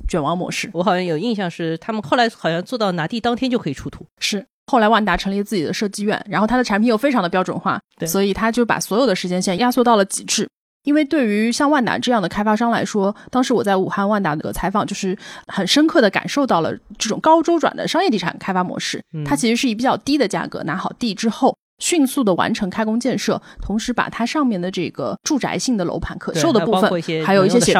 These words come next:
Speaker 1: 字楼，
Speaker 2: 能用的商铺。
Speaker 1: 对，商铺。
Speaker 2: 全部都卖掉。
Speaker 1: 万达金街嘛，著名的万达金街快速地卖完，把现金流回笼，那么剩下的这个商场的自持的部分就可以以一个比较稳定的状态去运营它了。它其实通过
Speaker 2: 所以说大家现在看到这个万达广场屹立不倒，这个还是背后是有些原因的。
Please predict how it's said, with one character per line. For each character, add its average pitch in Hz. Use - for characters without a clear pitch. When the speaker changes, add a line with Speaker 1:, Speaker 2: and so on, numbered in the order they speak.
Speaker 1:
字 202
楼， 131
Speaker 2:
能 -
用 -
的 -
商 -
铺。 -
Speaker 1:
对， 202
商 226
铺。 233
Speaker 2:
全 -
部 156
都 165
卖 165
掉。 190
Speaker 1:
万 226
达 185
金 233
街 226
嘛， 196
著 -
名 185
的 175
万 185
达 175
金 208
街 208
快 269
速 220
地 214
卖 233
完， 76
把 147
现 233
金 226
流 214
回 190
笼， -
那 220
么 214
剩 262
下 214
的 165
这 165
个 -
商 185
场 208
的 143
自 240
持 -
的 185
部 202
分 180
就 190
可 185
以 196
以 185
一 120
个 185
比 180
较 196
稳 202
定 202
的 185
状 185
态 170
去 208
运 240
营 151
它 -
了。 -
它 165
其 165
实 -
通 247
过 -
Speaker 2:
所 -
以 -
说 247
大 196
家 180
现 294
在 185
看 208
到 170
这 -
个 175
万 202
达 156
广 160
场 160
屹 202
立 170
不 180
倒， 139
这 151
个 135
还 -
是 -
背 202
后 196
是 170
有 139
些 180
原 143
因 175
的。 -